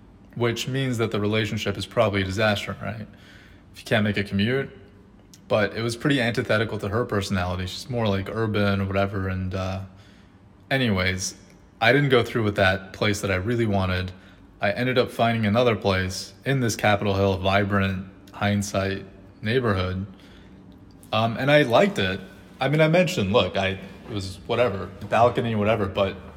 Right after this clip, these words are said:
it wasn't really my style. And, uh, <laughs> we broke up, but then I was already under contract,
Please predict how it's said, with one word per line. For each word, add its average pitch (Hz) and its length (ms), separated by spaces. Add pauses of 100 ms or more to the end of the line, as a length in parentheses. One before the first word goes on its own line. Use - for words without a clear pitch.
(480)
it - 60
wasn't 127 300
really 123 180
my 104 200
style. 101 540 (1300)
And, 101 380
uh, 98 380 (600)
<laughs> - 500
we 120 60
broke 113 540
up, 135 480 (500)
but 123 140
then 127 120
I 127 60
was 123 160
already 117 320
under 101 160
contract, 95 720